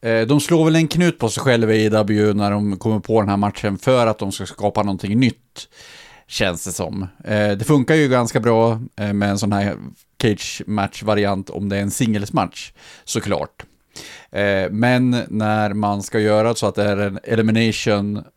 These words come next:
escape the cage-variant så blir det lite, eh, dumt.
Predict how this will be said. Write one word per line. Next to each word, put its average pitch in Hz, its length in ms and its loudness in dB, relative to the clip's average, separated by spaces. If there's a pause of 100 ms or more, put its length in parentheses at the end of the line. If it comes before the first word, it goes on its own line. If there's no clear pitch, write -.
(400)
escape 113 480 0
the 110 60 -6
cage-variant 113 960 -2
så 107 180 -2
blir 104 260 -2
det 98 80 -6
lite, 98 440 -6 (460)
eh, 55 540 -8 (540)
dumt. 110 420 0